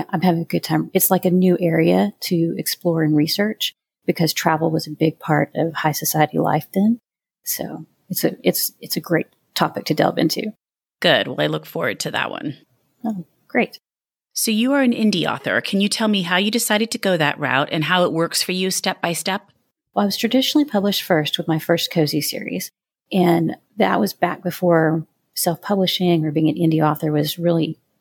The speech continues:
Speaker 1: all that possible. And, um, I started hearing about people publishing their own books. And I was like, "That's really interesting." And so I looked into it and I self-published a couple of short stories and I started earning money from it. And I was like, "This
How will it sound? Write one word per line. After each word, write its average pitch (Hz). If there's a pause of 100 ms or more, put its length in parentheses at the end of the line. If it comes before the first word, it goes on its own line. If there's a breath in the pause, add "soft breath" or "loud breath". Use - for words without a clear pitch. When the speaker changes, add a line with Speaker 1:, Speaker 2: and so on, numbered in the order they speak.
(140)
Speaker 1:
all 170
that -
possible. - (580)
And, 180
um, 160
I 156
started 160
hearing 165
about 165
people 165
publishing 170
their 156
own 160
books. 233
And 214
I -
was 170
like, - (540)
"That's 180
really 151
interesting." -
And 160
so 165
I 175
looked 226
into 180
it 180 (720)
and 175 (280 loud breath)
I 175 (200)
self-published 180
a 175
couple 165
of 151
short 165
stories 156 (220)
and 160 (120)
I 175
started 165
earning 165
money 196
from 147
it. 190
And 170
I 175
was 170
like, 156
"This -